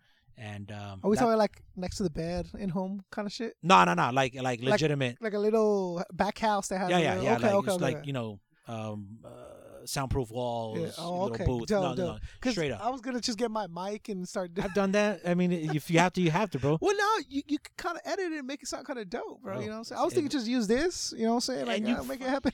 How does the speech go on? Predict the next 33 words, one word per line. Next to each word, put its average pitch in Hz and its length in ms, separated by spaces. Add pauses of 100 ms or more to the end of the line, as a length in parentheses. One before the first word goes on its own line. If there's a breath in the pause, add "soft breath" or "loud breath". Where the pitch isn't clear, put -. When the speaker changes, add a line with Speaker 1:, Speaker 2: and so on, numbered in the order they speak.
Speaker 1:
dude. 233 200 (200)
You 156 80
know, 196 160
Aesop 196 400
Rock 202 220
did 185 160
the 170 100
same. 170 240
You 147 100
know, 156 220 (160)
Speaker 2:
Yeah. 180 240
Speaker 1:
it, 123 220
it, 131 140
you 139 100
do 156 120
what 160 120
you 160 80
gotta 127 160
do 135 120
to 123 120
get 120 140
the 117 60
word 113 160
out. 101 160
Speaker 2:
Yeah, 180 180
no 170 100
doubt, 151 240
no - 80
Speaker 1:
Yeah, 143 100
Speaker 2:
doubt, - 80
Speaker 1:
yeah. - 100
Speaker 2:
no 151 60
doubt. 143 140